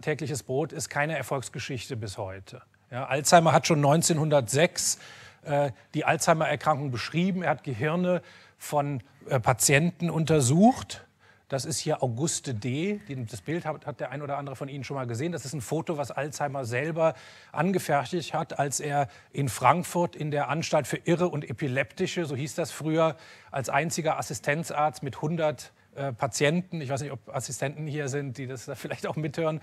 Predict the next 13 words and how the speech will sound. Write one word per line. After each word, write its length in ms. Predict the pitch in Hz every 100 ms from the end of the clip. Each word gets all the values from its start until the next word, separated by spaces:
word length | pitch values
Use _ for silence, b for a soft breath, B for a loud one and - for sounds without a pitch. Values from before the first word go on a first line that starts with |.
| B B B
ähm, 320 | 143 143 143 110 B B B _ - - - -
gearbeitet 680 | 135 120 135 175 175 196 147
hat 240 | 170 -
und, 320 | - 156 170 b b _ -
äh, 240 | 143 147 - - - _
ein 240 | - 170 -
paar 180 | 165
Fälle 460 | - - 147 190 160
hatte 400 | 180 - 196 202
in 140 | 156 147
den 140 | 139
folgenden 440 | 151 143 170 165 151
Jahren, 540 | 131 139 156 180